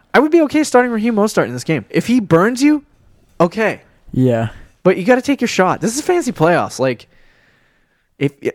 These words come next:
Speaker 1: don't start him over, like, you know, really good players,
Speaker 2: Mm-hmm.
Speaker 1: obviously. But if you need a flex and you had to pick a guy up off the waiver wire just for a flex,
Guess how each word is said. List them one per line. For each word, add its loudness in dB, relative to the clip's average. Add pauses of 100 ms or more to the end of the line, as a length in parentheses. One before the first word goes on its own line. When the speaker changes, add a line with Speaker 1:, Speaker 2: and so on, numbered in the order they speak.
(180)
Speaker 1:
don't 2
start 0
him -2
over, 2
like, -4 (220)
you -2
know, -4
really 0
good -4
players, -6 (540)
Speaker 2:
Mm-hmm. -2 (320)
Speaker 1:
obviously. -6
But 0
if -4
you -4
need 0
a -6
flex -4 (240)
and -6
you -2
had 0
to -6
pick -2
a -6
guy 2
up 0
off 0
the -2
waiver 0
wire -2
just -6
for -2
a -4
flex, -4